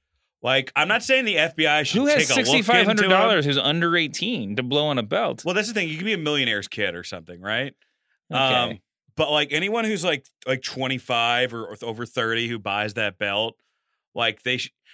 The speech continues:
Speaker 1: you know, they have, like, some, like, they have some, like, red,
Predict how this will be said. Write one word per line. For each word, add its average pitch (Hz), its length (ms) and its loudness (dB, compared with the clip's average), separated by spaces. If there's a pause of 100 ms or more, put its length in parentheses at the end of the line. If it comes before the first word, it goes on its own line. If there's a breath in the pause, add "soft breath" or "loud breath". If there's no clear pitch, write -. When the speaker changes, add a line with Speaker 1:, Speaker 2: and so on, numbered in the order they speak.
(100)
Speaker 1:
you 233 80 -6
know, 320 140 2
they 269 100 4
have, 196 220 2
like, 143 160 2 (100)
some, 143 240 -4
like, 123 340 0 (460)
they 131 160 -2
have 131 160 -2
some, 131 220 -4
like, 110 200 -2
red, 113 380 0